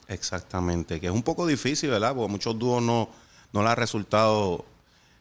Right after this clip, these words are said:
esto de solista, ¿verdad? Pero, eh, a nosotros sí. Es que nosotros tenemos una fórmula, algo que, que,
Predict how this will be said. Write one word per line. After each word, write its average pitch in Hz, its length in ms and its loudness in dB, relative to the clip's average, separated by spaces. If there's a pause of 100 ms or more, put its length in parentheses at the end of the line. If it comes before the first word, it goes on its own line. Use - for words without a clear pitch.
(120)
esto 107 320 -2
de 107 120 2
solista, 107 540 0
¿verdad? 101 260 2
Pero, 113 320 -2 (540)
eh, 101 160 2
a 98 80 4
nosotros 107 380 -4
sí. 90 120 -8 (220)
Es 107 100 -8
que 123 160 -2
nosotros 113 300 0
tenemos 110 340 0
una 107 200 0
fórmula, 104 760 0
algo 101 440 -2
que, 92 320 -2
que, - 340 -10